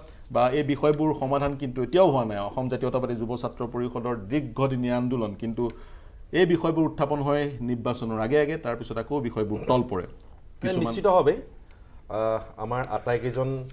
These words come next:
Speaker 2: পেনেলিষ্টে যেনেধৰণে, আহ, উপস্থাপন কৰিছে, সেই কথাখিনি আমিও একমত যে অসমীয়া জাতিক সাংস্কৃতিকভাৱে বা সামাজিকভাৱে, আহ,
Speaker 1: হয়।
Speaker 2: নেতৃত্ব প্ৰদান কৰা বহু আমাৰ মহাপুৰুষে সেই নেতৃত্ব দি গৈছে।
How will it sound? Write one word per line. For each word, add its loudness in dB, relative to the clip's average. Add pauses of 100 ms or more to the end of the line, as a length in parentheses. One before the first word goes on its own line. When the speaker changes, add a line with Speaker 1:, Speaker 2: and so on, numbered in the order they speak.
(180)
Speaker 2:
পেনেলিষ্টে -2
যেনেধৰণে, 2 (480)
আহ, 2 (140)
উপস্থাপন -4
কৰিছে, -2
সেই -6
কথাখিনি -4 (400)
আমিও 6
একমত 6 (280)
যে 2 (120)
অসমীয়া -2
জাতিক -2 (100)
সাংস্কৃতিকভাৱে -2 (380)
বা 2
সামাজিকভাৱে, 2 (400)
আহ, 6
Speaker 1:
হয়। 8
Speaker 2:
নেতৃত্ব 0
প্ৰদান 4
কৰা 4 (120)
বহু 4 (380)
আমাৰ 6 (100)
মহাপুৰুষে 4 (160)
সেই 4
নেতৃত্ব -2
দি -4
গৈছে। -4